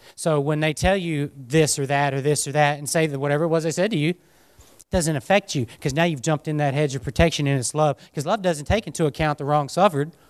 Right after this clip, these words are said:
Love doesn't seek the things that are its own. Love meekly and patiently bears ill treatment from others.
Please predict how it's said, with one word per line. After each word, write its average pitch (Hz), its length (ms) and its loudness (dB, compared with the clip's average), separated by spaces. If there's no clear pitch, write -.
Love 175 160 -4
doesn't 165 240 0
seek 233 180 2
the 175 100 0
things 143 280 0
that 139 120 2
are 135 60 -2
its 127 100 -6
own. 180 360 2
Love 156 200 0
meekly 165 380 0
and 170 80 -2
patiently 175 400 0
bears 160 320 0
ill 180 140 0
treatment 190 360 0
from 160 140 -6
others. 185 400 2